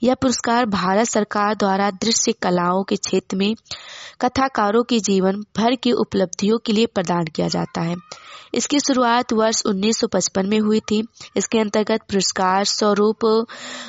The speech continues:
रुपया पच्चीस हजार की राशि तथा मूर्ति प्रदान की जाती है। इकस-, इकसठवें ललित कला अकादमी पुरस्कार दो हज़ार बीस से अनूप कुमार, डेविड मलाकार, देवेंद्र खरे समेत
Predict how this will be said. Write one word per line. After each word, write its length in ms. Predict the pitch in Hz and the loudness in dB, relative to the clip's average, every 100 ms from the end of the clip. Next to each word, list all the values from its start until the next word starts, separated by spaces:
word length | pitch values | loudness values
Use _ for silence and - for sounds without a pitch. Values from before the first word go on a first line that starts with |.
| 214 | -4
रुपया 380 | 214 - 233 220 | -2 2 2 2
पच्चीस 560 | 226 247 - 262 285 220 | 0 -2 0 2 2 2
हजार 300 | 190 190 190 | 0 0 0
की 220 | - 208 | 0 2
राशि 520 | 185 175 - 185 214 - - - - 254 | 2 0 -2 0 -2 -6 -18 -20 -4 -2
तथा 280 | 262 233 233 | 0 0 0
मूर्ति 420 | 214 214 - 240 | 2 0 0 -2
प्रदान 340 | 202 175 175 175 | 0 -2 -2 -2
की 100 | 196 | -2
जाती 380 | 180 165 - 180 | -2 -4 -4 -2
है। 160 | 170 165 - - - - - - 254 | -2 -4 -8 -20 -20 -20 -20 -8 -6
इकस-, 440 | - 262 - - - _ - | 2 2 2 -4 -6 _ -6
इकसठवें 840 | 247 - 262 247 240 269 302 311 | -4 0 0 0 2 2 4 2
ललित 420 | 294 202 208 254 | 2 2 2 2
कला 260 | - 226 226 | 0 2 2
अकादमी 420 | 214 196 185 196 | 2 -2 0 -2
पुरस्कार 460 | 220 202 196 202 208 | -2 -2 -2 -2 0
दो 200 | 190 190 | 2 2
हज़ार 240 | - 180 | 2 0
बीस 240 | 170 185 - | 0 0 0
से 380 | - 202 196 - - - | -2 0 0 -2 -14 -6
अनूप 300 | 208 208 240 - | -2 2 0 0
कुमार, 360 | 220 214 214 | 0 2 0
डेविड 400 | 196 185 180 202 - | 0 0 2 0 -2
मलाकार, 800 | 196 190 196 214 202 190 196 202 - - - - - | -2 0 0 -2 -2 0 0 -4 -10 -20 -20 -14 0
देवेंद्र 480 | 214 196 214 226 240 | 2 4 2 2 0
खरे 240 | 214 190 | 2 2
समेत 360 | 190 190 185 202 | 2 2 0 0